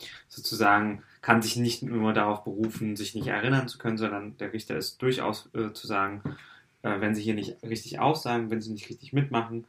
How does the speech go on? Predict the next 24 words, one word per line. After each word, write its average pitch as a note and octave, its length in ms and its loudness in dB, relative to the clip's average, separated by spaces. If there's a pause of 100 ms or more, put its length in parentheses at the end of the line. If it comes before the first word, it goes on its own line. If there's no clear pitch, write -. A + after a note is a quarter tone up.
(320)
bekommen A2+ 260 2
Sie A2 80 0
ein G2 160 -4
Zwangsgeld. C#3 720 2 (320)
Ähm, A2 500 2
und A2 320 0
das A#2 120 0
kann A2 320 0 (240)
ausgeweitet A2 540 2
werden G#2+ 240 0
bis - 120 -10
zur G#2 160 -12
Zwangshaft. G2 640 -8
Also, G2+ 260 -6 (360)
also G2+ 180 -4
vielleicht G#2+ 340 4
auch G#2+ 140 2
noch, A2+ 160 0
noch A2+ 200 -4 (140)
da G#2+ 180 6
mal, A#2 420 6
äh, A2+ 140 2
noch, G#2+ 260 -6
noch A#2 140 -6